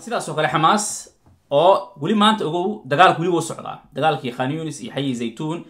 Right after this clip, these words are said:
ereyadaas weli wuu ka socdaa. Video ayaa Israel Quds ay soo bandhigtay, Xamaasna mid ay soo bandhigtay, ama Kataib al-Qassam mid ay soo bandhigtay. Labadaa video waan fasiri doonaa biidhnillahi tacaala. Kolley videoga halkan ma soo dhigi karno, hoosna ma soo dhigi karno,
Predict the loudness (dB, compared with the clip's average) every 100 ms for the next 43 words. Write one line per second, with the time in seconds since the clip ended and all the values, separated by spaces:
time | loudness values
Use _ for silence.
0 | _ _ -4 0 2 0 0 2 2 0
1 | -6 -10 -14 -16 _ _ _ _ _ 0
2 | 2 4 2 2 0 0 -2 -2 -4 -6
3 | -4 -4 -4 -6 -8 -6 -2 -2 -2 -2
4 | -2 -2 -4 -6 -12 -10 -10 -8 -6 -4
5 | -6 -6 -8 -8 -8 -8 -4 -4 -4 -6
6 | -8 -12 -8 -4 0 0 0 -4 -2 -4
7 | -6 _ _ _ -4 -4 -4 -4 -4 -4
8 | -6 -6 -8 -10 -10 -10 -6 -4 -4 -4
9 | -4 -4 -6 -6 -6 -8 -10 -8 -8 -6
10 | -6 -6 -8 -8 -8 -8 -10